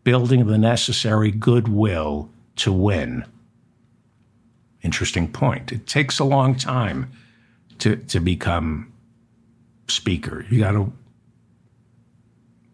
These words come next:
make people like you. Punchbowl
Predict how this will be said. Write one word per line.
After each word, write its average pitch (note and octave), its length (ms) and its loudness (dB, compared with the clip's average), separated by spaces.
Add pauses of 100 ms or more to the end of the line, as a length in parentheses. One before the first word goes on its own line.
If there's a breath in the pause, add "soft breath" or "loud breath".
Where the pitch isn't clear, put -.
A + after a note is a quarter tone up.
(260)
make G2+ 240 0
people F2+ 300 0
like D2+ 340 -6
you. - 200 -14 (800 loud breath)
Punchbowl D#2+ 840 -2